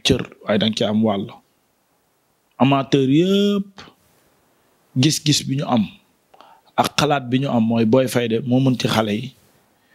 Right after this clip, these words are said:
Moo leen dàq bëre, mais dafa amul fulla ci bëre bi. Loolu nag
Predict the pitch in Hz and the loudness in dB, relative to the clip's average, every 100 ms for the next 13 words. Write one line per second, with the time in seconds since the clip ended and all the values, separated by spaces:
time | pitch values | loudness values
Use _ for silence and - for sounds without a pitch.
0 | _ _ _ 110 120 120 120 123 113 107 | _ _ _ 2 2 2 2 0 -4 0
1 | 110 123 135 _ _ _ _ _ _ - | 0 -2 -8 _ _ _ _ _ _ -2
2 | 220 - - 147 151 131 - 143 123 113 | 0 0 2 2 2 0 0 2 2 0
3 | 110 110 101 - - _ _ _ - 110 | 0 0 -2 -8 -20 _ _ _ -2 2
4 | 110 131 | 2 2